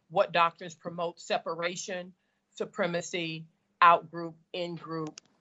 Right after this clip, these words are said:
uh, superiority over others, inequality, uh, uh,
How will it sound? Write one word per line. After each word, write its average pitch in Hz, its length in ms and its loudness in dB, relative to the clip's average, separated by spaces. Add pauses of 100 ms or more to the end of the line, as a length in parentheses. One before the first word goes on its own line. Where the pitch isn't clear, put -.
(160)
uh, 151 240 6
superiority 165 920 -2
over 151 300 -4
others, 208 580 0
inequality, 170 1000 0 (340)
uh, 135 400 2 (760)
uh, 165 160 2